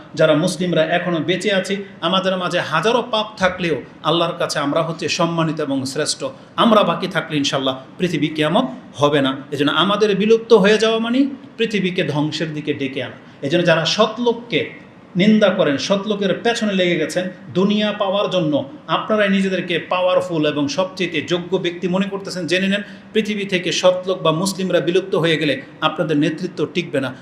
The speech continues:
কারণ পৃথিবী থাকবে না, আপনি নেতৃত্ব দিবেন কিসে? এজন্য মুসলিমদেরকে বাঁচিয়ে রাখা মানে আপনার নেতৃত্ব টিকে থাকা। এটাই বদ কাফেরদেরকে একবার ভেবে দেখা উচিত ছিল। তো আল্লাহ সুবহানাহু ওয়া তাআলা বলেছেন যে এই পৃথিবী যেই দিন কিয়ামত হবে, সেই দিনটা কি হবে?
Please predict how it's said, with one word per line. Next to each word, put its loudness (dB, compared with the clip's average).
কারণ 0
পৃথিবী 2
থাকবে -2
না, 0
আপনি -4
নেতৃত্ব -10
দিবেন -2
কিসে? -8
এজন্য 2
মুসলিমদেরকে 4
বাঁচিয়ে 4
রাখা 2
মানে 2
আপনার 0
নেতৃত্ব -6
টিকে -2
থাকা। -2
এটাই 2
বদ 0
কাফেরদেরকে -4
একবার 0
ভেবে -2
দেখা -2
উচিত -8
ছিল। -10
তো 2
আল্লাহ 4
সুবহানাহু 2
ওয়া 0
তাআলা 0
বলেছেন -2
যে 0
এই 0
পৃথিবী 2
যেই 4
দিন 0
কিয়ামত 0
হবে, 0
সেই -2
দিনটা -4
কি -6
হবে? 2